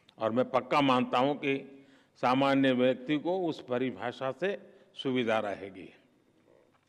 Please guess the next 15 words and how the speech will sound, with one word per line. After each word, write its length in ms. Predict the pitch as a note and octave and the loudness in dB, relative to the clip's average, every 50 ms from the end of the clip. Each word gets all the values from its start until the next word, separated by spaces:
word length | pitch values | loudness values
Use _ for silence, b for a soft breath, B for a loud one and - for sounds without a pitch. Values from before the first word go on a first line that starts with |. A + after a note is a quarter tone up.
| - B B B B B B B B B - | -20 B B B B B B B B B -16
भारत 520 | A#2+ G#2+ A2 A2+ C#3+ E3 F#3+ A3 A#3+ A#3 - | -10 -6 0 4 6 8 10 8 8 6 4
की 100 | - B3+ | 4 4
न्याय 340 | G#3+ F3+ D#3+ D3+ D3+ D#3 D#3 | 6 6 8 8 8 8 8
व्यवस्था 440 | D3 D3 D3+ D#3 D3 D3+ - C#3+ C3+ | 8 8 8 6 4 2 0 0 0
में 220 | A#2 G#2 G2 F#2 - - - - - - - _ _ _ _ _ _ _ _ _ _ _ _ _ _ _ _ b b b b b b b b b - | -2 -2 -8 -12 -14 -14 -16 -18 -20 -20 -20 _ _ _ _ _ _ _ _ _ _ _ _ _ _ _ _ b b b b b b b b b 0
मैं 260 | B2+ F3 G#3 A3 G3+ | 2 4 6 6 6
समझता 400 | - - C#3+ C#3+ C#3+ B2+ - D#3+ | 4 4 2 2 2 2 4 4
हूं 140 | F3 F#3+ G3 | 4 6 6
ये 140 | F#3+ F#3 F3 | 6 6 6
एक 220 | C3+ A#2+ A2+ - | 4 2 -4 -8
बहुत 300 | - - C#3+ D#3+ F3 E3+ | -2 2 6 6 6 6
बड़ा 280 | C#3 C3+ D3 D3 D3 C#3 | 4 4 4 4 4 4
परिवर्तन 680 | - - - A#2+ B2 A#2+ A2 A#2 A2 - - A#2 A2+ | 2 0 0 0 0 2 0 0 -2 -4 -6 -8 -8
हुआ 320 | F#2 D2+ E2 E2 D#2+ - - | -10 -10 -14 -16 -16 -16 -16
है 200 | - - - - | -18 -18 -20 -20